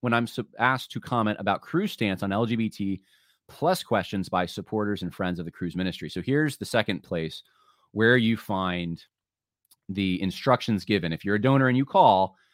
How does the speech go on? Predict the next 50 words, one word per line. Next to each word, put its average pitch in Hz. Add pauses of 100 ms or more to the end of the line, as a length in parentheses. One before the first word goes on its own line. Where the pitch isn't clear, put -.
(140)
and 101
you 107
ask 131
questions, 117
they 104
have 135
their 120
sheet -
ready. 98
They 87
have, 107
"This 107
is 131
what 127
we're 117
supposed 110
to 90
say 110
to 87
you." 71 (1000)
Remember 147
that 139
ministry 165
partners 131
approach 117
this -
question 107
with 107
a 104
variety 90
of -
concerns. 160
You 104
might 101
want 95
to 82
ask 113
what 95
prompts 104
the -
question. 156
So, 131
so 147
get 175
into 160
a 135
conversation 98
with 80
them, 78
basically. 76